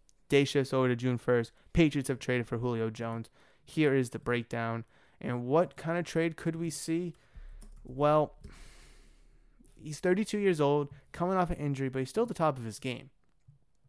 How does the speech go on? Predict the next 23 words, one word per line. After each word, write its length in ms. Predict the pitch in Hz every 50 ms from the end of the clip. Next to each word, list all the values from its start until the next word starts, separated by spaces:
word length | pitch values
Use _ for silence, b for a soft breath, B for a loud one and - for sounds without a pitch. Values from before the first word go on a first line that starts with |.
| _ _ _ _ _ - - _ _ -
I, 160 | 120 127 120 -
I, 140 | 120 117 113
I 20 |
mean, 160 | 113 113 110 107
I 120 | 110 120
think, 280 | - - - 123 113 -
right? 220 | 110 113 120 - - b b b b b b
I 80 | 123 131
think 180 | 131 139 131
he's 100 | 123 -
still 140 | - 127 117
at 20 |
the 80 | 113 110
top 260 | - - 117 107 104
of 60 | 110
his 140 | 110 107 104
game. 300 | - - 113 107 104 104 _ b b b b b b b b b b b b b b b b b - - - _ _ _ _ _ _ _ _ _ _ 143 _ _ _ _ _ _ _ _ _ B B B B B B B B B B
What 140 | 135 170
do 60 | 196 214
you 60 | 220
give 220 | - 185 165 165
up, 220 | 180 175 - - -
though? 200 | 107 - -